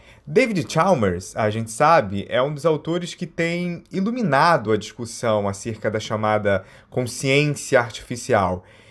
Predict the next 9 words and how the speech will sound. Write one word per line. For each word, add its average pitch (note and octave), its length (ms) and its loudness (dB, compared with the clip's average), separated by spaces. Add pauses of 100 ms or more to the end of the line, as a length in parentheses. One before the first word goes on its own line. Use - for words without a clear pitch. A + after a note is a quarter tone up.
e E3+ 80 -2
como G3 320 4
sistemas E3 580 -2
computacionais D3 1300 -2
poderiam D3 460 0
sentir-se F3+ 960 -6 (200)
como F#3 220 2
inteligentes, D#3 1080 0 (300)
propriamente D3+ 1040 0